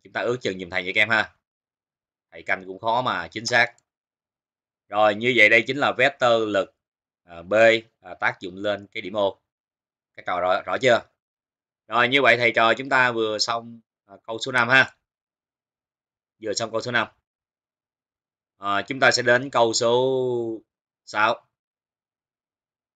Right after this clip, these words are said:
Câu này thì dễ rồi. Câu sáu, dễ.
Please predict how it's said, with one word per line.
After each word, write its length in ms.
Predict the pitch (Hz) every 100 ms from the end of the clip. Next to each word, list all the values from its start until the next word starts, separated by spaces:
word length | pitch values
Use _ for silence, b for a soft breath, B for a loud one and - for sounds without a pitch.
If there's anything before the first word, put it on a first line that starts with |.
| _ _ _ _
Câu 120 | 110
này 120 | 113
thì 120 | 101
dễ 200 | 98 95
rồi. 140 | 117 101 _ _ _ _ _ _ _ _ _
Câu 100 | 92
sáu, 280 | 87 90 90 _ _
dễ. 200 | 78 76